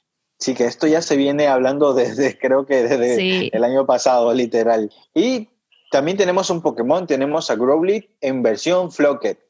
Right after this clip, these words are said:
Speaker 1: Así que estos le han otorgado a Box Lunch.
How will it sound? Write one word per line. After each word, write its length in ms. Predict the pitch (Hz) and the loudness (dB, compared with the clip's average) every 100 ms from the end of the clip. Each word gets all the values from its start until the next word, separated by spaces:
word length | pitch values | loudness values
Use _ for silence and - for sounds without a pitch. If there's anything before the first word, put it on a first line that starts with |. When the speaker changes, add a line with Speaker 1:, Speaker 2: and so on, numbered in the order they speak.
| _ - | _ -12
Speaker 1:
Así 220 | - 165 | -6 0
que 160 | 196 190 | 0 2
estos 420 | 196 220 220 208 | 0 0 0 2
le 100 | 165 | 2
han 240 | 160 180 185 | 2 0 0
otorgado 680 | 180 135 131 151 175 165 | 0 2 2 2 2 2
a 80 | 117 | 0
Box 320 | 120 165 - | 0 -2 -2
Lunch. 380 | 190 190 196 - | -2 -2 -4 -14